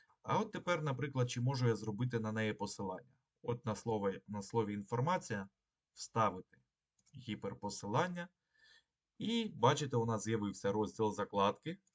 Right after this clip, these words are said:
і я можу обрати таблицю один. Окей. І що тепер? Е, тримаю Ctrl,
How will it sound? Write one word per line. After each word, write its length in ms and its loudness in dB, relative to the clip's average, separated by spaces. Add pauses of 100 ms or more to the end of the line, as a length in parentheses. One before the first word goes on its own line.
(140)
і 100 -4
я 140 2
можу 460 -2
обрати 520 -2
таблицю 540 -6
один. 420 -2 (580)
Окей. 480 -4 (380)
І 100 -12
що 240 0
тепер? 460 0 (1500)
Е, 200 -2
тримаю 560 0
Ctrl, 480 2